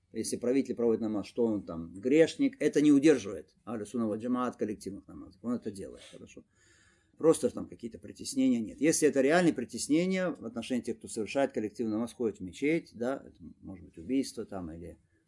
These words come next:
э, бросят человека в заточение, еще что-то, да, это обоснованная причина. Автор говорит все, что кроме этого нет уважительной причины. Правильно, конечно, что другие уважительные причины тоже есть.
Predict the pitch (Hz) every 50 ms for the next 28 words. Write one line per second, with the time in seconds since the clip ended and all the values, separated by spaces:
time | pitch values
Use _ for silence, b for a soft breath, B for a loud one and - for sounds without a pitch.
0 | _ _ - - - - - 73 71 78 - 117 113 - - 95 - - - 85
1 | 87 101 - - 98 107 107 - - - - - 139 127 113 113 117 110 - 127
2 | 113 - - - 143 180 - - 294 294 240 143 131 107 85 113 151 - - 98
3 | 98 - - - 107 95 92 87 80 - - 76 - - - - - - 151 165
4 | 208 202 226 208 180 170 175 175 190 208 196 196 - - 196 190 - - - 160
5 | 135 - 170 190 202 196 170 156 170 190 185 196 170 170 160 147 151 175 170 151
6 | 147 135 131 131 131 - 131 113 123 107 - - 95 92 101 98 - 160 185 202
7 | 180 156 - 139 131 147 160 151 143 131 - - 131 127 113 98 90 - - -
8 | 85 101 123 127 143 165 147 123 117 113 110 113 104 117 101 - 127 110 104 104
9 | 101 135 123 104 101 101 104 120 151 208 262 247 - - _